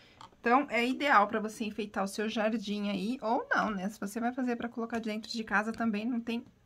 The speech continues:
problema nenhum. Ele serve pros dois ambientes, tanto interno quanto externo. Então, eu vou começar com o verde, que vai ficar na parte de baixo, tá?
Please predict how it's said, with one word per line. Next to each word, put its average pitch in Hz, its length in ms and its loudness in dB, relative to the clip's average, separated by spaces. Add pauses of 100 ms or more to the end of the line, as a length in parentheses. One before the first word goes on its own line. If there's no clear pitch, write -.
problema 220 440 -2
nenhum. 269 200 0
Ele 170 120 -8
serve 202 340 2
pros 202 240 -6
dois 214 260 -2
ambientes, 269 480 0
tanto 196 280 0
interno 233 420 2
quanto 226 260 -4
externo. - 380 -2 (760)
Então, 359 180 8
eu 370 60 4
vou 330 120 -2
começar 233 360 2
com 214 160 0
o 214 40 0
verde, 208 360 2
que 220 100 -8
vai 190 180 4
ficar 196 200 2
na 190 120 4
parte 165 320 -2
de 196 160 -2
baixo, 220 520 4
tá? 220 300 4